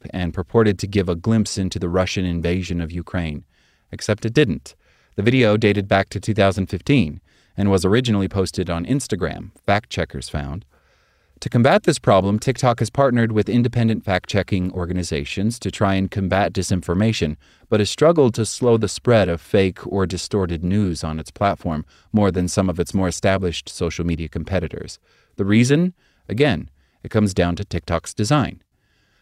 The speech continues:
Prior research has shown that fake news travels six times faster than legitimate information on social media, in large part because of its ability to trigger a strong emotional response.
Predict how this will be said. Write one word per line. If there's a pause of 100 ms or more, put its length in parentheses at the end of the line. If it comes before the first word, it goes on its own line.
(140)
Prior
research
has
shown
that
fake
news
travels
six
times
faster
than
legitimate
information
on
social
media, (360)
in
large
part
because
of
its
ability
to
trigger
a
strong
emotional
response.